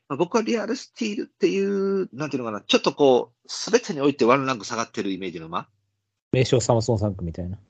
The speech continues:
Speaker 1: そうですね。に、その、ちょうどこう、<laughs>Cの補完されて、で、体重もそこそこある牝馬なんで、
Speaker 2: うん。
Speaker 1: 体力的な方も、もう、もう問題ない。まあ、だから、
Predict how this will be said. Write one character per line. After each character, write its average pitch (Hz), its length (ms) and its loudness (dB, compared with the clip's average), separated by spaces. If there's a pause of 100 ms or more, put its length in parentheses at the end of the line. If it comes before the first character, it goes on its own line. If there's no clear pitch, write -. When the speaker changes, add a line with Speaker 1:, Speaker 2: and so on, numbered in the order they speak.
Speaker 1:
そ 170 180 4
う - 20 4
で 107 80 0
す 113 80 -8
ね。 160 140 -2
に、 190 320 -6
そ 185 140 -6
の、 170 160 -2
ち 202 160 8
ょ 190 40 8
う 190 60 10
ど 170 80 6
こ 139 120 2
う、 135 60 2
<laughs> - 0 -
C - 340 0
の 127 140 -6
補 131 120 -16
完 135 220 -8
さ 160 100 -12
れ 123 100 -8
て、 147 400 -6 (360)
で、 175 180 -10
体 220 320 -8 (300)
重 185 200 -6
も 160 100 -10
そ 147 120 -4
こ 156 80 -6
そ 156 140 -6
こ 110 100 -4
あ 101 80 -2
る 104 80 -4
牝 131 200 -10
馬 95 120 -4
な 82 120 -8
ん 85 80 -16
で、 92 340 -2 (260)
Speaker 2:
う 120 60 -4
ん。 98 220 -2 (500)
Speaker 1:
体 285 100 -4
力 302 160 -6
的 302 200 -6
な 277 60 -2
方 160 140 0
も、 127 140 -2
も 151 200 -8
う、 160 60 -10
も 175 80 -2
う 156 40 -4
問 156 180 -2
題 160 100 -2
な 151 80 -2
い。 - 20 -4
ま 190 80 2
あ、 - 40 2
だ 160 40 0
か 151 80 2
ら、 120 280 2